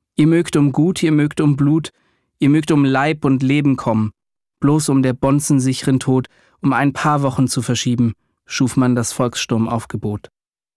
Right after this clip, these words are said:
Nachdem Millionen aufgerieben, gefallen sind für euren Wahn, für Adolfs eitle Hirngespinste,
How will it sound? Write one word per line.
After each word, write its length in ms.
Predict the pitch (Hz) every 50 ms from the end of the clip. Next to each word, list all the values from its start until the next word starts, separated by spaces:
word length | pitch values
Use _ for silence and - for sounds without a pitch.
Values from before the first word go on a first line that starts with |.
| _ _ _ _ _ _ _
Nachdem 320 | - 151 143 - 165 170
Millionen 460 | 170 170 160 160 160 170 180 190 190 180
aufgerieben, 720 | 143 143 156 151 - - 165 156 160 165 160 170 165 156 - _ _ _ _
gefallen 540 | - 151 - - - 170 170 180 170 170 160
sind 220 | 147 151 147 147
für 140 | - - 143
euren 320 | 135 131 135 139 135 131 131
Wahn, 340 | 131 131 135 131 131 127
für 160 | - - 131 120
Adolfs 460 | 110 143 151 151 143 139 120 - -
eitle 320 | - 160 156 156 156 160 147
Hirngespinste, 960 | 135 151 160 160 156 151 135 - - - 143 143 139 - - 143 139 127